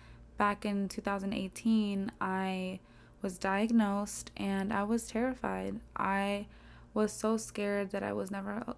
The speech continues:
gonna be able to eat a cookie again, that I was never gonna be able to eat, like, you know, chicken, or that I just wasn't gonna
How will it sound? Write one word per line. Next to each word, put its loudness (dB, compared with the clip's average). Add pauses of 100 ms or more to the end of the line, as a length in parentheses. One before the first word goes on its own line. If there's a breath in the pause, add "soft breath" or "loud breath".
gonna -2
be -2
able -2
to -6
eat -2
a -4
cookie -2
again, 0
that -4
I -2
was -6
never -6
gonna -6
be -4
able -4
to -8 (100)
eat, -2
like, -4 (420 loud breath)
you 0
know, -2
chicken, -2
or 0
that -2
I -2
just -8
wasn't -2 (180)
gonna -2